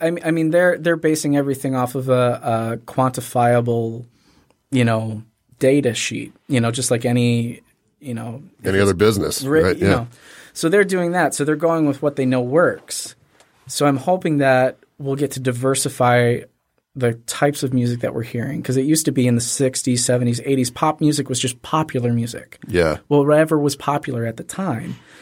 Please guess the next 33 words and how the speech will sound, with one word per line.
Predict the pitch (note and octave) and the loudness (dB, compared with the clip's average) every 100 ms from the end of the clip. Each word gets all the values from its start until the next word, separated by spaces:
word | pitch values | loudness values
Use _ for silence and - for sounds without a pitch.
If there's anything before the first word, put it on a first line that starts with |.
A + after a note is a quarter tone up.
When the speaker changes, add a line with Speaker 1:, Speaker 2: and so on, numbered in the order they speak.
| _ | _
Speaker 2:
Now | C#3 C#3 | 2 2
pop | C#3+ - D3+ D#3 | 2 0 0 0
is | C3 | -2
its | B2+ B2 | -2 0
own | B2 A#2 | 2 2
genre. | B2 C3 C3 G2+ - - _ _ _ _ _ _ | 2 2 0 -4 -14 -20 _ _ _ _ _ _
And | B2+ A#2+ | -2 0
so | - | 2
now, | B2+ C3 C3 B2+ B2+ A#2+ B2 | 2 4 4 4 2 0 -2
you | D#3 | -2
know, | A#2+ | -2
you | A#2 B2 | 0 0
look | C3 | 0
at | B2+ | 0
everything, | B2 A#2+ A#2+ A#2+ | 0 0 -2 0
everything | B2 C3 B2+ A#2+ | 0 2 2 2
is, | A#2+ A#2+ - | 2 0 -4
you | - B2 | -4 -4
know, | A2+ | -2
there's | B2+ - | -4 -4
fifty-five | - - C#3 - B2 - B2 A#2+ A#2+ | -10 -2 -2 0 -4 -2 0 2 0
genres | A#2+ B2 B2 B2 A#2 | 0 0 2 0 0
in | A#2+ | -2
rock | A#2+ A#2+ - | -2 -4 -6
alone, | - A#2+ A2+ - - | -6 -4 -4 -6 -4
Speaker 1:
Mm-hmm. | E2+ D#2+ D#2+ D#2+ | -2 0 -2 -2
Speaker 2:
you | C#3 | 0
know, | A#2+ A#2 | 0 2
let | A#2+ B2 | 0 0
alone | A#2+ B2 A#2+ A#2 | 0 0 0 0
pop, | A#2 - B2 A#2+ - | -4 -2 0 0 -2
country, | - B2 - A#2+ A#2+ A#2 F3 F3+ - - - _ | -2 -2 -2 -4 -2 -2 -4 -8 -16 -20 -20 _
crossover, | - C#3+ B2+ - B2 B2 A#2+ A#2 A2+ | 0 2 2 2 2 2 -2 -4 -6